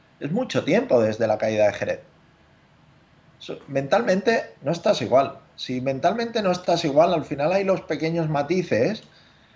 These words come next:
que, que, que es lo que decimos, ¿no? Has dejado de estar tocado por la varita, pero tú estás tocado la varita porque lo estás haciendo todo bien.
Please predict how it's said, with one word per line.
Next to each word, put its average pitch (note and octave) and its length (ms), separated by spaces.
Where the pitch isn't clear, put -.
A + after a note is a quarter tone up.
que, B2+ 500
que, A#2 720
que B2+ 120
es C3+ 100
lo D#3 100
que C3 140
decimos, B2+ 420
¿no? G#3 220
Has C3 340
dejado D3+ 380
de C#3+ 60
estar - 340
tocado D#3 380
por D3 140
la B2 80
varita, C3 360
pero B2 280
tú - 180
estás A3 320
tocado E3 320
la D#3 100
varita D3+ 500
porque B2+ 220
lo A2+ 60
estás C#3+ 280
haciendo C3 360
todo G2+ 200
bien. F#2+ 300